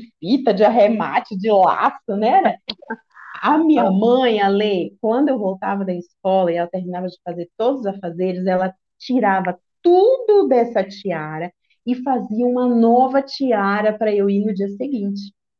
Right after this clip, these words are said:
Speaker 2: Nossa.
Speaker 1: As minhas colegas fal-, falavam assim, "Nossa, quantas tiaras você tem?" Eu dizia, "Uma só." Ela, "Não, você vem todo dia com uma." E a minha mãe faz uma tiara pra mim por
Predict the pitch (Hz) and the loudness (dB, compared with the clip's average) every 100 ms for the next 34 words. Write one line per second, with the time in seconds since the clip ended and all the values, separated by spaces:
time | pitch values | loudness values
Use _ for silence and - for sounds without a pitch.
0 | _ 170 165 156 156 _ _ - 160 _ | _ -20 -18 -20 -20 _ _ -20 -20 _
1 | _ 202 254 349 - 247 240 262 262 262 | _ 2 4 2 2 2 4 2 0 0
2 | 240 226 220 226 226 220 220 226 220 349 | 0 0 -2 0 0 0 -2 0 0 -2
3 | - 262 359 554 640 605 453 403 349 359 | -4 0 0 0 2 2 2 2 2 -2
4 | 359 254 220 220 220 208 196 196 226 247 | -4 -2 0 0 -2 0 2 2 4 2
5 | 453 - 403 269 240 208 226 262 202 180 | 2 0 2 2 4 2 2 2 2 0
6 | 226 285 214 - 202 262 330 523 508 415 | 0 0 -2 -2 -4 -2 -2 -2 0 2
7 | 494 494 302 247 214 190 202 _ _ - | 2 4 2 2 0 -4 -10 _ _ -8
8 | 190 190 214 196 185 220 294 247 247 190 | -6 -4 -4 -6 -6 -6 -6 -4 -4 -2
9 | 208 285 349 - 330 202 254 277 277 233 | -2 0 -2 -2 -2 -2 -4 -4 -4 -4
10 | 220 233 359 | -4 -2 -2